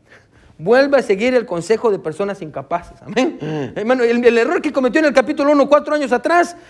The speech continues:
Speaker 1: que por esa razón está, se siente culpable, adivine qué, lo volvió a cometer. Amén. Si el capítulo uno, hermano, no nos basta para convencernos de que Asuero necesitaba desesperadamente mejores consejeros,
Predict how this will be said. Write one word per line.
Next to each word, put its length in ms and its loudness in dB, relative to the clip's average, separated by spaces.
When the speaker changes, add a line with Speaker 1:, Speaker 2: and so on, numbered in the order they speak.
Speaker 1:
que 80 0
por 180 4
esa 160 2
razón 240 -2
está, 320 -2
se 120 -6
siente 240 -6
culpable, 540 0
adivine 320 2
qué, 440 -2
lo 140 0
volvió 400 2
a 80 -2
cometer. 500 0
Amén. 400 0
Si 100 -6
el 60 0
capítulo 440 0
uno, 160 2
hermano, 220 2
no 120 2
nos 180 2
basta 300 0
para 180 -2
convencernos 640 0
de 100 -4
que 100 -2
Asuero 340 2
necesitaba 520 0
desesperadamente 960 -2
mejores 320 -2
consejeros, 640 2